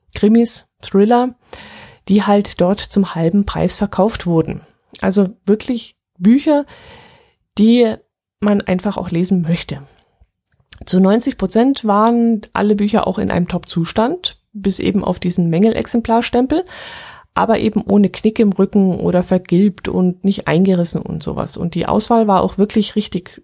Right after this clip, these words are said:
schön und angenehm groß und abwechslungsreich und eben nicht das Übliche, was man so als Mängelexemplarbücher vor irgendwelchen Bücherläden kaufen kann. Am liebsten hätte ich mich dann auch gleich wieder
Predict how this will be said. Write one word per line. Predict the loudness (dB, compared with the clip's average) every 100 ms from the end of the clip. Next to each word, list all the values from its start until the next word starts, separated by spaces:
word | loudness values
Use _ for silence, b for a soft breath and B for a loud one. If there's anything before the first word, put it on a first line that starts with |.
| _
schön | -6 2 4 4
und | 0 -4 0
angenehm | 2 2 2 0
groß | 0 2 2 0 B B B B
und | -4
abwechslungsreich | -2 0 0 0 0 0 0 -2 -2 -4
und | -4
eben | -2 0
nicht | 0 0
das | -4
Übliche, | -6 -8 -2 0 0 B B
was | -4 0
man | 2 2
so | 2 2 0
als | -2 0 0 -2 -6
Mängelexemplarbücher | -4 -2 -2 -4 -4 -4 -4 -8 -4 0 0 -2 B B B
vor | -2 0 2
irgendwelchen | 0 0 0 -2
Bücherläden | -2 -2 2 2 2 0
kaufen | 0 0 2
kann. | 0 -4 -8 _ _ _ _ _ _ _ _ _ -16 B B B B B B B
Am | -2 0
liebsten | 0 2 2
hätte | 2
ich | 0
mich | 0 2
dann | 2
auch | 2
gleich | 2 0 2
wieder | 2 2 2